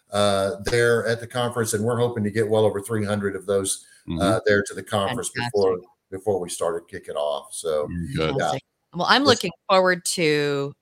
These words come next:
Speaker 3: the reunion part too. And it's just, it's fun to sit back and watch all these men just hugging and, you know, talking about the things and,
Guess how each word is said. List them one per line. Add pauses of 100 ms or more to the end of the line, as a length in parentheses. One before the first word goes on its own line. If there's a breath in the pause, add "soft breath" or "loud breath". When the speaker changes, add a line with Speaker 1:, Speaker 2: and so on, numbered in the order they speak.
(140)
Speaker 3:
the
reunion
part
too. (140)
And
it's
just,
it's
fun
to
sit
back
and
watch
all
these
men
just
hugging
and,
you
know,
talking
about
the
things
and,